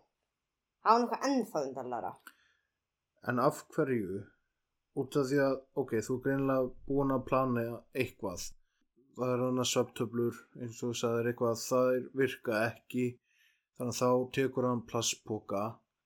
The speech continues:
Speaker 2: og allt þetta og virðist vera á leið með að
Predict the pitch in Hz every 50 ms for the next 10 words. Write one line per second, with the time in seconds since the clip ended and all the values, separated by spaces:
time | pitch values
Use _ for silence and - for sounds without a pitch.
0 | _ _ - 131 123 123 117 - - 139 135 123 - - - 131 113 - - -
1 | 78 82 95 95 98 - _ _ _ _ _ _ _ - 117 120 123 123 117 -
2 | - _ _ _ _ _ _ _ _ _ _ _ 120 123 135 131 139 131 127 -
3 | 139 127 127 127 127 123 - - 135 139 135 139 135 131 131 131 127 127 127 123
4 | 123 123 120 120